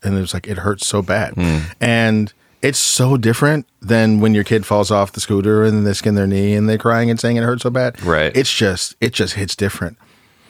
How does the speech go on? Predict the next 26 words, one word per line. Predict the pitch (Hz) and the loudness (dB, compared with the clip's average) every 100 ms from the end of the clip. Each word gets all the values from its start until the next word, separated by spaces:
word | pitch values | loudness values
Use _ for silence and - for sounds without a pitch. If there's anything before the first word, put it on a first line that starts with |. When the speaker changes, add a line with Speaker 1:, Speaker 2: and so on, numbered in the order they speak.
| - - | -20 -6
Speaker 1:
And, | 110 101 98 | -2 0 2
um, | 95 87 87 85 - _ - | 0 0 -4 -8 -12 _ -10
so | - 120 104 101 95 92 - | -2 2 2 2 0 -2 -6
I | 92 101 107 | -2 0 2
feel | 104 - 110 | 0 0 2
like | 101 98 | 2 0
I | |
had | 101 98 | -2 0
to | 98 | 0
really | 92 92 | 0 -2
draw | 80 92 92 | 0 2 2
on, | 90 87 | 2 -2
like, | 85 - | -4 -6
all | 90 95 101 | 0 2 2
of | 92 | 2
my | 92 90 | 2 2
emotional | 90 90 - 90 | 2 0 0 2
availability | 90 87 90 87 87 | 2 2 0 2 0
as | 87 | -2
a | 82 | -4
parent | - 87 85 - _ _ | -2 0 -2 -6 _ _
to | - 87 82 | -2 -2 -2
hold | - 87 85 | -6 -4 -4
space | - 87 87 - | -2 0 0 -2
there, | 85 76 78 | -4 -4 -4
because | 80 80 82 76 | -8 -6 -6 -6